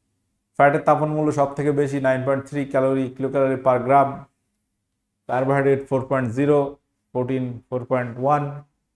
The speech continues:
তো এখানে আমরা অবশ্যই মনে রাখবো ফ্যাট, ফ্যাটের প্রোটিন, আহ, সরি, তাপন মূল্য বা ক্যালোরিফিক মান সব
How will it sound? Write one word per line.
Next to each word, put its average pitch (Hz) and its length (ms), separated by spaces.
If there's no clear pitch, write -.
তো - 140
এখানে 147 320
আমরা 139 200
অবশ্যই 139 380
মনে 135 200
রাখবো 139 420
ফ্যাট, 139 240
ফ্যাটের 127 360
প্রোটিন, 143 580
আহ, 127 140
সরি, 120 340
তাপন 135 340
মূল্য 143 520
বা 123 80
ক্যালোরিফিক 143 720
মান 135 260
সব 123 220